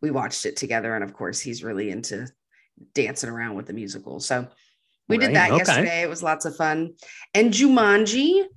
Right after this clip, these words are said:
Speaker 1: right? There were the Jumanji
Speaker 2: Mm-hmm.
Speaker 1: saga. They made, they made a
Speaker 2: <laughs>
Speaker 1: game.
Speaker 2: Yes. Yes.
Speaker 1: And
Speaker 2: That's
Speaker 1: I, uh,
Speaker 2: <laughs>
Speaker 1: I ended up playing this game with my son, which was interesting 'cause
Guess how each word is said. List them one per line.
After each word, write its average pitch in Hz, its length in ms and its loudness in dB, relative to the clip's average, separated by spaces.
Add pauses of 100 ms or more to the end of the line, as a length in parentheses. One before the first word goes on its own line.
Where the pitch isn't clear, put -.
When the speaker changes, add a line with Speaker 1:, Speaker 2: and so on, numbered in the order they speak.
Speaker 1:
right? 247 340 0
There 190 140 4
were 180 160 0
the 170 340 -4 (140)
Jumanji 165 460 2
Speaker 2:
Mm-hmm. 185 60 0
Speaker 1:
saga. 208 760 0
They 160 300 2
made, 170 400 -4 (100)
they 160 240 0
made 160 200 0
a 160 60 0
Speaker 2:
<laughs> 170 80 0
Speaker 1:
game. 160 380 2
Speaker 2:
Yes. 113 240 0 (460)
Yes. 98 200 -2
Speaker 1:
And 151 280 2
Speaker 2:
That's - 160 -4 (1120)
Speaker 1:
I, 156 240 4
uh, 156 160 2 (180)
Speaker 2:
<laughs> 220 160 4
Speaker 1:
I 170 120 2
ended 175 200 2
up 156 220 0
playing 190 720 4
this 202 240 2
game 190 340 0
with 214 160 -2
my 147 160 0
son, 156 360 -2
which - 160 -10
was 139 140 -4
interesting 165 560 -6
'cause - 360 -12